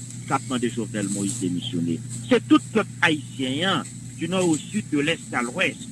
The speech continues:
qui campait tant qu'on un seul homme, tant qu'on une seule femme pour demander Jovenel Moïse démissionner. Je dis à Haïti, si, hein, Convention Nations Unies contre la corruption,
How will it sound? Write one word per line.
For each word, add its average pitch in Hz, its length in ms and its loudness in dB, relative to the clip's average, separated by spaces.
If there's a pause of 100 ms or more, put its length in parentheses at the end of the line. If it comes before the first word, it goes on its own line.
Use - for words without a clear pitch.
(320)
qui 254 140 2
campait 202 640 2 (300)
tant 175 120 0
qu'on 151 280 0
un 139 40 -4
seul 120 420 0
homme, 131 340 4 (280)
tant 165 100 -2
qu'on 127 240 -2
une - 20 -2
seule 113 280 -2 (100)
femme 156 340 2 (280)
pour 151 120 4
demander 139 500 4 (140)
Jovenel 127 320 2
Moïse 120 300 0
démissionner. 101 640 0 (420)
Je 185 200 8 (140)
dis 147 200 4
à 160 160 6 (520)
Haïti, 196 840 0 (560)
si, 196 360 2
hein, 143 200 2 (360)
Convention 170 480 2
Nations 135 300 0
Unies 135 340 -2 (100)
contre - 200 -2
la 147 100 4
corruption, 123 580 0